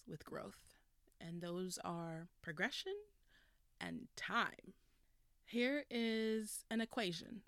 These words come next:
for all you people who have to see it in your mind.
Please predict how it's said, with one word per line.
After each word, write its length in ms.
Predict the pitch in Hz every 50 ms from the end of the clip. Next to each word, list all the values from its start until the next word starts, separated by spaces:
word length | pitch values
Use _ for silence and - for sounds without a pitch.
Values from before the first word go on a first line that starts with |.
| -
for 100 | - -
all 260 | - 185 185 185 190
you 400 | 190 185 185 185 180 185 185 185 175
people 320 | - 190 180 - 165 170
who 320 | 170 170 160 156 143 - - 170
have 140 | - 180 -
to 80 | -
see 240 | - - - 208 196
it 80 | - -
in 100 | - -
your 140 | - -
mind. 420 | - - - 190 202 196 - -